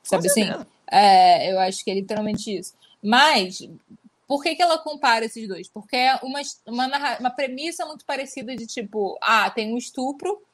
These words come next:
Speaker 1: que gera uma, uma, um frenesi de violência depois. Só que esse frenesi é feito por um homem que tá lá
Speaker 2: Claro.
Speaker 1: ving-, vingando a mulher dele. Assim, porque,
Speaker 2: Novamente,
Speaker 1: tipo
Speaker 2: a mulher precisa passar por alguma coisa pro homem sentir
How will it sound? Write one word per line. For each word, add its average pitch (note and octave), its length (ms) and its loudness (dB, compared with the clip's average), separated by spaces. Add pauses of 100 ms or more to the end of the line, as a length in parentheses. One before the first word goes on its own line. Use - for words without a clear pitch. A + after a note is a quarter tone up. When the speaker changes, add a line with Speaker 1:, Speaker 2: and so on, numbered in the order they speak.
(300)
Speaker 1:
que C4+ 220 -2
gera A#3 240 4
uma, A#3+ 460 -2
uma, G#3+ 560 -4
um A3+ 40 -10
frenesi A#3+ 460 -8
de A#3 140 -12
violência G#3+ 600 -6
depois. F#3+ 400 -8
Só D4+ 140 2
que D#4+ 160 -2
esse D4+ 180 -4
frenesi A3+ 600 -2
é B3+ 80 -2
feito B3 240 -4
por C#4 120 -4
um E4+ 120 -2
homem A3+ 360 4 (300)
que D4+ 100 -4
tá D#4 160 -4
lá C4 200 0
Speaker 2:
Claro. B3 420 -4
Speaker 1:
ving-, B3 140 -6
vingando D4 440 -4
a C#4 40 2
mulher C4 380 -2
dele. G#3 260 -2
Assim, B3 220 2
porque, A3 60 6 (120)
Speaker 2:
Novamente, A#3+ 380 4
Speaker 1:
tipo F4+ 120 0
Speaker 2:
a C4+ 40 0
mulher A#3+ 200 0
precisa A#3+ 460 0
passar A3 420 0
por A#3+ 80 -4
alguma A3+ 300 -4
coisa A#3+ 260 -2
pro C#4+ 180 -2
homem C4 360 0
sentir C4+ 640 -6